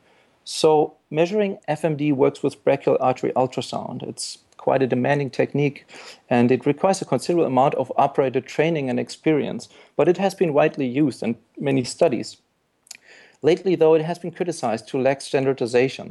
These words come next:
The protocols and parameters and interpretation of these results have been quite heterogeneous, and, um, this complicates the comparability of the outcomes. A newer method to measure reactive hyperemia is P A T, which measures the increase in arterial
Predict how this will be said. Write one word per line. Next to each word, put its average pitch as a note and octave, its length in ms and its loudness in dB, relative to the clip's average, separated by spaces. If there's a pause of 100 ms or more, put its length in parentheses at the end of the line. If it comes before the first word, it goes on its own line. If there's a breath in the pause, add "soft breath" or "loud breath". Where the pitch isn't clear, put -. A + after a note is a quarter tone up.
(100)
The - 140 -20
protocols C#3+ 580 0
and - 140 -12
parameters C#3+ 520 0
and A#2+ 100 -4
interpretation D3+ 720 0
of A#2 120 -2
these B2 220 -2
results C3+ 400 2
have C3+ 160 0
been A#2+ 220 -4
quite D#3 220 4
heterogeneous, C#3 680 -4 (560 loud breath)
and, B2 340 4
um, A#2+ 280 0
this C#3 160 0
complicates C3 640 -2
the - 220 0 (220)
comparability C3 880 2
of G#2 80 -8
the - 220 -8
outcomes. - 540 -4 (680 soft breath)
A C#3 40 2
newer F#3 320 4 (100)
method A#2+ 260 -4 (140)
to B2+ 220 -4
measure C3 340 0
reactive B2+ 480 0
hyperemia B2 640 0 (220)
is C#3+ 80 0 (300)
P - 40 2 (180)
A C#3+ 40 4
T, C#3+ 320 2
which A2 260 -2
measures C3+ 360 2
the - 180 0 (100)
increase F3 520 2 (140)
in C#3 180 -2
arterial C#3 420 2